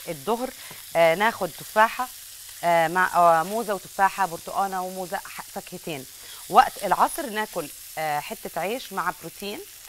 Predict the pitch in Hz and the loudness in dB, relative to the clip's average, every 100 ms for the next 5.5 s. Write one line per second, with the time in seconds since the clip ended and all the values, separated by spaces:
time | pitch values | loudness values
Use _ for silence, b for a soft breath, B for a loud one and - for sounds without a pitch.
0 | B B - 196 269 - - - 185 202 | B B -8 -2 -2 -4 -12 -8 -4 0
1 | 233 196 151 160 - 220 185 175 156 165 | 0 0 -6 -6 -8 -8 -6 -8 -4 0
2 | 214 147 143 170 - 180 165 226 254 453 | 0 -2 -10 -10 -8 -8 -6 -4 -4 -4
3 | 196 180 196 185 185 196 B B - - | -6 -6 -2 0 0 -2 B B -14 -8
4 | 208 226 262 247 208 254 262 254 202 175 | -4 0 0 0 -2 -4 -6 -8 -6 -8
5 | 226 - 233 180 | -12 -12 -12 -12